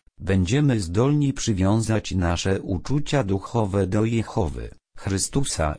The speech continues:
i braci, jako też z motywów duchowych miłować ludzkość i naszych wrogów. Odrywając naszą miłość do mocy, stałości, do niewłaściwych przedmiotów, pod wpływem oświecenia i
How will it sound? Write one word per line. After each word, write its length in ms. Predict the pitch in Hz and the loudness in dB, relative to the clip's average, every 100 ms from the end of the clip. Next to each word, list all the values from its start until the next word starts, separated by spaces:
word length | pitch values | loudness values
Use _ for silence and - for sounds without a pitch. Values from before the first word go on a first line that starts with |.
| - | -6
i 140 | 87 | -4
braci, 480 | 73 90 107 - 82 | -2 -2 -2 -4 -2
jako 340 | 90 78 - 78 | 0 -2 -2 -4
też 380 | 90 85 - - | -2 -2 -2 -6
z 160 | 78 | -2
motywów 640 | 95 82 98 85 73 73 78 | 0 0 -2 -4 -6 -8 -4
duchowych 680 | 85 - 104 90 85 - 85 | -4 0 0 2 -2 -2 -4
miłować 680 | 82 85 131 92 90 - 117 | -2 0 -2 0 -2 -4 -2
ludzkość 720 | 120 - - 80 - - - | -2 -2 -4 -4 -4 -12 -6
i 100 | 113 | 2
naszych 520 | 107 92 87 - 85 | 4 4 0 -2 -4
wrogów. 840 | 82 80 62 64 67 64 - - - _ _ _ - | -2 0 -2 -4 -8 -8 -12 -18 -20 _ _ _ -4
Odrywając 800 | 101 90 85 101 117 101 90 - | 0 2 0 0 0 0 0 0
naszą 520 | 95 87 - 80 80 | 0 0 0 0 0
miłość 600 | 82 131 139 131 117 - | 0 0 2 0 0 -4
do 180 | 101 87 | -2 0
mocy, 540 | 98 98 - - - - _ - | 0 -2 -2 -4 -6 -12 _ -16
stałości, 920 | - 90 90 65 - - - - - _ _ | -4 -2 -2 -4 -6 -10 -10 -10 -12 _ _
do 240 | 78 87 90 | -2 0 2
niewłaściwych 920 | 92 87 90 85 - 120 104 85 - | 2 2 0 0 -2 -2 -2 -2 -4
przedmiotów, 1040 | - 82 85 87 127 - - - - - - _ | -6 -4 0 0 0 0 -4 -4 -8 -12 -18 _
pod 240 | - 101 - | -4 -2 -2
wpływem 560 | - 147 135 120 90 | -2 0 2 2 0
oświecenia 840 | 73 - - 85 - 135 98 95 127 | 0 -2 -4 -4 -2 -2 0 0 -2
i 300 | 139 98 | -4 -6